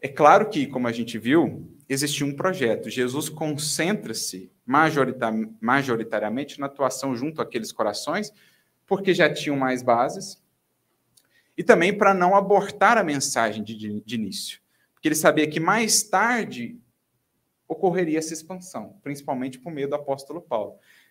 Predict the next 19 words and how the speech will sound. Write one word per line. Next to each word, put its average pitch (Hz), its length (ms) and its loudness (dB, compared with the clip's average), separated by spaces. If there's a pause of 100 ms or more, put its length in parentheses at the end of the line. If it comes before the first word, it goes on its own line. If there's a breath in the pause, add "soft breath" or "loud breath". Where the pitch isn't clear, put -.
(120)
Se - 280 0
ele 196 180 8
talvez 156 320 6
tentasse, 156 640 2
num 151 120 -2
primeiro 156 300 0
momento, 143 400 0
já 139 200 2
fazer 135 480 -2
isso 147 260 -6
universalmente, 131 680 -4
as - 140 -8
resistências 160 600 -6
talvez 139 320 -4
poderiam 127 440 -10
ser 117 260 -10
de 113 80 -20
tal 143 240 -2
sorte 156 500 -4